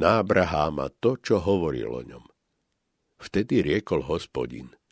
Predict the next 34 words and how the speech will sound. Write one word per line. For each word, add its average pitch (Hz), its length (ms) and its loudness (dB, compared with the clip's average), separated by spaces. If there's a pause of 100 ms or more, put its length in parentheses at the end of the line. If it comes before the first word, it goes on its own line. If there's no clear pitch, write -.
(600)
„Krik 139 400 2
Sodomy 110 480 6
a 110 80 4
Gomory 98 560 2
je - 20 0
veľký 90 480 0 (140)
a 71 80 0
ich 78 240 -4
hriech 92 400 0
je 104 120 4
veľmi 98 380 2
ťažký. - 460 -10 (640)
Preto 95 320 4
nech 85 240 2
zostúpim 113 720 2
ta 101 240 2
a 95 160 2
uvidím, 67 640 -2
či - 160 -6
vykonali 73 560 -4
všetko - 400 -2
tak - 320 -2
podľa 76 320 -2
jej 64 320 -4
kriku, 82 400 -4
ktorý 71 400 -4
prišiel 82 560 -2
ku 90 160 -2
mne, 76 240 -2 (480)
a 71 240 2
ak 69 160 -4
nie, 104 240 -2 (320)
teda 104 320 4
zviem.“ 82 560 -2